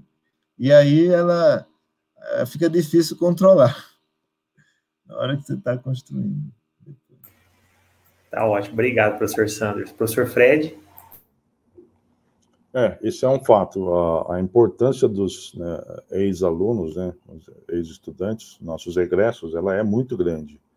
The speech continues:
Speaker 3: É, tanto, né, em empresas grandes que absorvem o pessoal que a gente forma, né, que através deles é que, ah, essas empresas vêm buscar, discutir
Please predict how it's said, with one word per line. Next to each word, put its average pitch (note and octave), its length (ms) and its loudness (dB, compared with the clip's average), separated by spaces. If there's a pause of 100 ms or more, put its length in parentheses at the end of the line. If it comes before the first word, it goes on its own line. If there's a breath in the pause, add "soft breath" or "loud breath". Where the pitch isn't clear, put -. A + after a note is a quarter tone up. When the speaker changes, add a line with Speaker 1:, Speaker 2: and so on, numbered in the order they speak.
(1080)
Speaker 3:
É, E2+ 520 -4
tanto, D#3+ 420 2
né, D3+ 180 0
em B2+ 140 2
empresas G2+ 540 2
grandes A2 500 0
que - 100 -8
absorvem F2 680 -6
o D#2+ 180 -20
pessoal E2 320 -6
que E2 100 -10
a E2+ 40 -4
gente E2+ 260 -10
forma, G2+ 480 -6 (240)
né, F2 300 -14
que E2 120 -20 (260)
através F2+ 500 0
deles G2 420 2
é F2+ 100 0
que, E2+ 320 -10 (1120)
ah, E2 280 -10
essas F2 280 -4
empresas F2 580 -2
vêm F#2+ 380 -4
buscar, F2 600 -8
discutir F2 680 -14